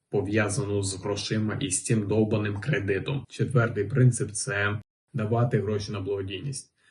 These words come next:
Завжди, кожен місяць віддавати хоча б по одну гривню на благодійність. Я не пам'ятаю, чи я скидував сюди, але я десь говорив про те, що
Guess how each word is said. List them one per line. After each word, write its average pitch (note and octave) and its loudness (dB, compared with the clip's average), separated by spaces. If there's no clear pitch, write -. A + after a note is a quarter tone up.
Завжди, A#2 8
кожен B2+ 12
місяць C3 6
віддавати A2 4
хоча G2 -2
б F#2+ -4
по G#2 4
одну G#2+ 2
гривню G#2 0
на G2+ 0
благодійність. G2+ 0
Я B2+ 8
не C#3+ 12
пам'ятаю, C3+ 10
чи A2 -4
я G#2+ 0
скидував G#2+ 2
сюди, - -4
але B2+ 8
я A#2+ 4
десь A#2 2
говорив G#2+ 4
про - -2
те, C3 4
що - 0